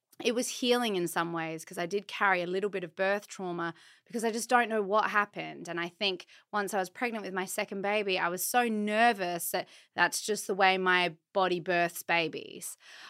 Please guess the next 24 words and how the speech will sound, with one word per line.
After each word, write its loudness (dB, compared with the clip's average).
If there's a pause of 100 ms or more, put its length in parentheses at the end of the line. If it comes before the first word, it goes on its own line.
(200)
um, 6
that 4
I 6
was -2
able 2
to -4
do -6
a -2
lot 4
more -4
research -4
and -4
dig -6
into -6
the -6
reasons -4
why 2
it -10
unfolded -6
in -8
the -8
way -8
it -20
did. -8